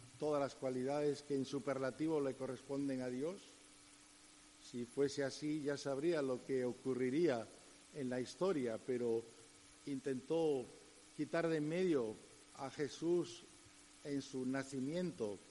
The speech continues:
y no lo pudo conseguir. Intentó quebrar su objetivo de ir a la cruz con la tentación y no lo pudo conseguir. Intentó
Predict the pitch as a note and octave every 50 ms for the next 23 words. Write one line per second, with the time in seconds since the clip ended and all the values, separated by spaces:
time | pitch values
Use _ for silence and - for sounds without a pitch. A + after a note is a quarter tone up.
0 | - - - - - - - - B2+ A#2 A#2 A#2+ B2 C#3 D3+ D#3 D3+ C3+ B2 D3+
1 | C3 C#3 B2+ - C3+ B2 A2 - B2 A#2 A#2+ C#3+ D#3+ D#3 D3 C#3+ D3+ C#3+ D#3 D3
2 | D3 D3 - - E3+ E3 E3+ F3 F3 F3+ F3 - - - - - - - - D3+
3 | C#3+ C#3+ C#3+ D3+ D#3+ E3+ F3 D#3 - D3+ D3 C3+ - - C#3+ C3+ - - E3 F3
4 | F#3 F3 E3+ D3+ D3 D3 D3+ D3 D3 C#3+ C3+ B2+ - D3+ D3+ E3+ F#3 F3+ - -
5 | D#3 D3 C#3 C3+ B2+ - C3 C3 B2 C3+ C3 A#2 - - F3 F#3+ F#3 D#3 C3 -
6 | - - - - - C3 C3 C#3+ D#3 D#3+ E3 D3+ - D#3+ D3+ D3 C3+ A#2 C3 C3
7 | B2 - C3 B2+ B2+ D3 E3+ E3+ D3 D3 D3 D3 C3 D3 C#3+ C#3+ C#3+ C3+ - E3
8 | E3+ F3+ F#3+ G3